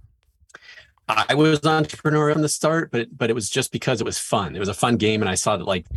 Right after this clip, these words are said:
this was a game to me. Um, I sold t-shirts to neighbors and franchise lemonade stands and paper routes and sell, sold art and t-shirts and stuff. Um, and it wasn't really till I got to high school,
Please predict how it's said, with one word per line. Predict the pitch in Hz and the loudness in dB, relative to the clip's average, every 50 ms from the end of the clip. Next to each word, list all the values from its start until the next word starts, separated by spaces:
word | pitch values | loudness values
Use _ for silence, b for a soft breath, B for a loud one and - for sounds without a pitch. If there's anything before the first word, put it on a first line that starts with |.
| - - - | -12 -4 -2
this | 113 113 - | -2 0 2
was | 120 104 | 0 0
a | 98 | 2
game | 107 104 95 92 | 0 0 0 0
to | 87 - | -2 -2
me. | 87 95 104 123 156 B B B B B B B B - | -2 -2 -2 -2 -4 B B B B B B B B -4
Um, | 107 104 95 92 87 85 | -2 0 0 0 0 0
I | - 117 | -2 -2
sold | - - 107 87 - - - _ _ _ _ _ _ _ | -2 0 -2 -2 -4 -8 -18 _ _ _ _ _ _ _
t-shirts | - - 101 92 - 113 107 - - | -6 -2 -2 0 0 0 0 -2 -2
to | - 107 | -2 0
neighbors | 104 104 101 104 95 104 101 101 101 92 90 | 2 2 2 2 2 2 2 2 2 0 0
and | 87 87 85 85 82 80 - | 0 0 0 0 -2 -4 -4
franchise | - 110 98 95 - 107 104 95 87 | -2 -2 -2 0 2 0 0 2 0
lemonade | 98 95 95 98 92 - | 0 0 0 0 0 0
stands | - 101 92 92 92 87 | 0 0 0 0 0 -2
and | 85 80 | -4 -2
paper | - 107 98 - 90 | -2 -2 0 0 0
routes | 90 90 90 85 87 85 - - | 0 2 2 2 2 0 -2 -4
and | 87 80 80 80 78 76 82 - | -6 -6 -4 -4 -6 -8 -8 -4
sell, | - - - - 101 98 87 87 - - - | -2 0 2 2 2 2 2 0 -4 -4 -2
sold | - - 107 104 92 - - | 0 2 2 2 0 -2 0
art | 107 101 98 98 - | 2 2 2 2 0
and | 104 92 | -2 -4
t-shirts | - 110 98 - - 110 98 92 87 - | -2 -2 0 0 0 2 2 0 0 -2
and | 95 - | -2 0
stuff. | 110 98 B B B B B B B B B B _ _ | 0 0 B B B B B B B B B B _ _
Um, | - 110 104 101 92 92 90 - _ _ _ _ _ _ _ - | -2 0 0 2 2 0 -2 -2 _ _ _ _ _ _ _ -2
and | 120 117 | 0 0
it | 110 | 2
wasn't | 120 123 139 135 131 | 2 2 2 2 2
really | 131 131 123 107 | 2 2 0 0
till | - - 113 107 | 0 0 0 0
I | 104 | 0
got | 107 104 104 - - | 0 0 -2 -2 -4
to | - 95 | -6 -8
high | 87 - - - 110 107 | -6 -6 -4 -2 -2 -2
school, | - - - 98 95 92 90 90 90 90 - | -2 -2 0 0 0 0 0 0 0 -2 -4